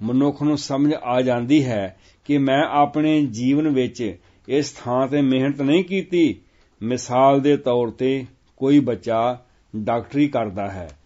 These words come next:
ਤੇ ਆਪਣੇ ਖੇਤਰ ਵਿੱਚ ਡਟ ਕੇ ਮਿਹਨਤ ਕਰਦਾ ਹੈ।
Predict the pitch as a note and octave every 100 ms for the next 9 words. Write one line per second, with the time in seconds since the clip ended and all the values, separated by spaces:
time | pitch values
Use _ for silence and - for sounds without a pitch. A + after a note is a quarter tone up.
0 | _ _ - - B2+ A#2+ D3 D3+ D3 C3
1 | C3 D3+ D3 D3 C3+ A#2+ A#2 A#2 D3 C#3+
2 | D3 F#3+ F#3+ D3 C3 B2+ A#2+ A2+ G2+ F#2